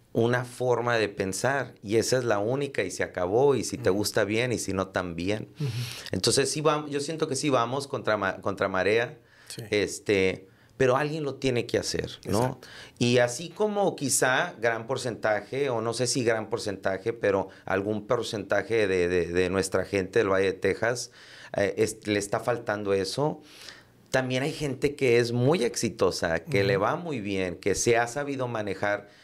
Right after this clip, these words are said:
Speaker 1: dentro del Valle de Texas,
Speaker 2: Ujú.
Speaker 1: eh, y que ha hecho cosas muy, muy grandes, que
Speaker 2: Ujú.
Speaker 1: incluso ha ayu-, ayudado para que vengan cosas
Speaker 2: Sí.
Speaker 1: nuevas,
Speaker 2: Así es.
Speaker 1: cosas que quizá de nuevo la gente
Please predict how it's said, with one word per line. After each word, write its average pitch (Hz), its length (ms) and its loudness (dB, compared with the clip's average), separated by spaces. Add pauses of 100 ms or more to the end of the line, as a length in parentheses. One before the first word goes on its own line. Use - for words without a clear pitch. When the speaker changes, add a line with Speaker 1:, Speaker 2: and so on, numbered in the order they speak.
(140)
Speaker 1:
dentro 120 560 2
del 95 200 2
Valle 92 220 2
de 92 100 4
Texas, - 720 -4
Speaker 2:
Ujú. 147 260 -2 (100)
Speaker 1:
eh, 98 540 2
y 107 560 0
que 107 200 4
ha 110 140 2
hecho 135 600 -2
cosas 131 340 2
muy, 127 240 2
muy 139 220 2
grandes, 117 560 0
que 110 100 -6
Speaker 2:
Ujú. 107 80 0
Speaker 1:
incluso 127 340 2
ha 135 60 4
ayu-, 139 340 2
ayudado 113 800 0 (360)
para 104 240 0
que 113 140 -4
vengan 135 600 0 (300)
cosas 107 480 2
Speaker 2:
Sí. 120 80 -10
Speaker 1:
nuevas, 104 720 0
Speaker 2:
Así 117 220 -10
es. 95 60 -18
Speaker 1:
cosas 123 360 0
que 110 260 0
quizá 120 440 2
de 127 120 -2
nuevo 120 280 0
la 120 140 2
gente 127 680 -2